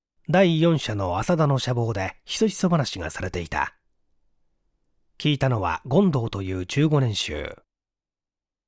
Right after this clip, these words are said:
「はっはっ、野郎の青臭さが尺に触ったのさ。」「でも浅田さん、ここは無理ですぜ。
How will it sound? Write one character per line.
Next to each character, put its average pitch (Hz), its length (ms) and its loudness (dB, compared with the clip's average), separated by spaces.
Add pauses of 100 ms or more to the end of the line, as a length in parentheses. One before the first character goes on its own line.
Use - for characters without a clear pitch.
(720)
「は 339 100 6
っ - 160 -2
は 220 80 4
っ、 - 60 2 (640)
野 156 300 4
郎 208 280 6
の 214 260 6
青 202 260 8
臭 208 200 0
さ 185 140 4
が 180 140 6
尺 196 280 4
に 220 120 2
触 208 220 6
っ 202 80 -8
た 202 100 4
の 180 100 4
さ。」 87 340 -2 (1600)
「で 156 320 4
も 151 440 4
浅 151 200 2
田 170 140 2
さ 104 500 -2
ん、 - 560 -20
こ 113 240 -6
こ 240 220 0
は 208 180 4
無 254 240 0
理 294 80 -4
で 104 120 -4
す 92 180 -14
ぜ。 76 420 -8